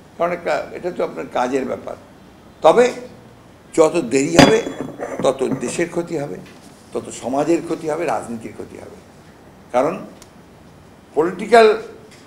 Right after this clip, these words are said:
আপনার, আহ, গভর্নেন্সের কোনো বিকল্প নাই, কোনো বিকল্প নেই। আমরা বরাবরই এটা বিশ্বাস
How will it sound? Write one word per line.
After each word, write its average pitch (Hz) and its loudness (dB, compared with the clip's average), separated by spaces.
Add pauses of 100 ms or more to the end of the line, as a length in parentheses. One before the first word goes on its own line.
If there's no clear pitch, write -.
(500)
আপনার, 139 2
আহ, 95 -4
গভর্নেন্সের 170 2 (340)
কোনো 151 -2
বিকল্প 123 -6
নাই, 110 -16 (920)
কোনো 233 2
বিকল্প 135 -6
নেই। - -16 (180)
আমরা 147 2
বরাবরই 147 2
এটা 143 -8
বিশ্বাস 131 -8